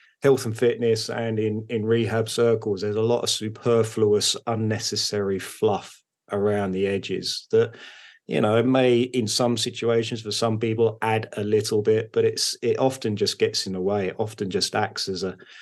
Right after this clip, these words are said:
as a barrier, and it just adds confusion to things totally unnecessarily. So, you know, it's, it's for me nowadays, I say, a harder but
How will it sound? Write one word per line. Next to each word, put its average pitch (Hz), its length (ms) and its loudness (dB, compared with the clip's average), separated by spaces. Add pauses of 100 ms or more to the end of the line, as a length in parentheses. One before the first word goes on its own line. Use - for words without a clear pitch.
(280)
as 110 160 2
a 101 60 0
barrier, 107 720 2
and 90 220 -6 (280)
it 101 140 -6
just 107 180 -6
adds 107 200 -4
confusion 110 760 0
to - 120 -6
things 92 440 -6
totally 107 400 0
unnecessarily. 101 920 -2
So, 101 600 -4
you 104 100 2
know, 101 320 -2
it's, - 360 -6 (800)
it's 139 180 2
for 135 160 2
me 135 240 6
nowadays, 123 640 4
I 120 40 -2
say, 123 420 2 (160)
a 120 60 -8
harder 135 500 2
but 127 240 -2